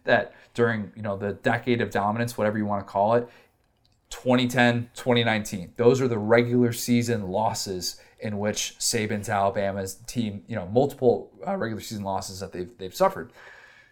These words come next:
So would it have changed the Iron Bowl? I don't, I don't think that you can definitively say that it would, just because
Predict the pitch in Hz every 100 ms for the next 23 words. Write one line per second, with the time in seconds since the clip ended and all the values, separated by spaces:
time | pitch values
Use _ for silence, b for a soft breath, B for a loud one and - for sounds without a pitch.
0 | B - 180 170 160 - _ _ _ _
1 | _ _ _ _ - - _ _ _ 110
2 | 123 165 202 190 160 - - 127 135 139
3 | 113 104 87 113 131 139 147 151 135 -
4 | _ _ - 139 - 175 175 170 - _
5 | _ _ _ _ _ _ _ _ - 143
6 | 123 170 180 180 - 151 143 127 123 113
7 | 110 123 107 - - 120 120 120 120 113
8 | 107 - - - 101 101 92 95 87 -
9 | _ _ _ - 104 92 127 - 139 -
10 | 143 127 123